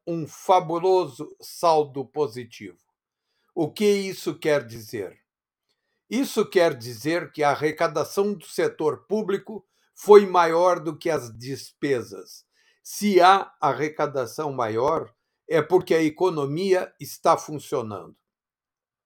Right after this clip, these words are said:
O setor público consolidado, formado pela União, os estados e os municípios,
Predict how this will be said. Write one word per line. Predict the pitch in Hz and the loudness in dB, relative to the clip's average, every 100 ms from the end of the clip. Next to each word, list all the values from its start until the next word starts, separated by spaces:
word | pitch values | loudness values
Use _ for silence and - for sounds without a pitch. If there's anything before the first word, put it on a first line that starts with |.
| _ _ _ _ _ | _ _ _ _ _
O | 160 | -6
setor | 156 220 214 226 247 - | 2 2 4 2 2 0
público | 214 196 180 - 170 - | -2 -2 -4 0 -2 4
consolidado, | 202 202 - - 190 185 151 127 120 127 123 123 135 - _ _ _ | 4 4 -2 -4 -4 -2 -4 0 2 2 2 -6 -12 -14 _ _ _
formado | - 175 160 147 175 180 165 | -2 2 2 2 0 0 -2
pela | - 175 170 | 0 0 2
União, | 156 143 127 131 156 156 147 _ _ _ | 2 0 -2 -2 -2 -2 -6 _ _ _
os | 151 131 110 | -8 -6 -2
estados | 151 101 - 180 180 156 143 127 107 - | -4 -4 2 6 6 4 -6 -12 -14 -16
e | 135 | -8
os | 139 113 | -8 -8
municípios, | 123 143 131 113 190 196 147 131 110 - | -6 -6 -6 -10 -8 -8 -10 -16 -16 -18